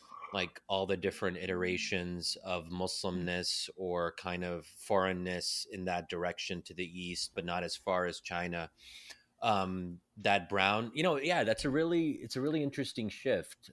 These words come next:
um, that's happened. 'Cause I never used to think of myself as brown, and there certainly is a kind of bias towards lighter skin in Arab society. Certainly in Egypt,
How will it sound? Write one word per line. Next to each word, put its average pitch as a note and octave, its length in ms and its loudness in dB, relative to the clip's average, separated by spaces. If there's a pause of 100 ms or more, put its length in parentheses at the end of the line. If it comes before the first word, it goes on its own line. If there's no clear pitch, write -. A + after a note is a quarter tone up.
(140)
um, F#2 480 -2
that's F#2 180 -2
happened. F#2 540 -2 (440)
'Cause A#2+ 120 4
I B2+ 120 12
never D#3+ 220 6
used G#2+ 200 0
to G2+ 80 -2
think G2 200 0
of F2+ 60 -4
myself F2 460 -2
as E2+ 120 -6
brown, G2 340 0
and F#2+ 120 2
there F#2 80 6
certainly A2 640 4
is G#2 420 4 (600)
a A#2 100 0
kind G#2 260 8
of F2+ 160 0
bias F#2+ 420 8
towards F#2+ 360 4
lighter F2+ 300 6
skin F2+ 580 4
in F#2+ 240 -4
Arab F2 440 0
society. F2+ 760 2 (460)
Certainly A2 460 6
in F2+ 100 0
Egypt, F2 500 0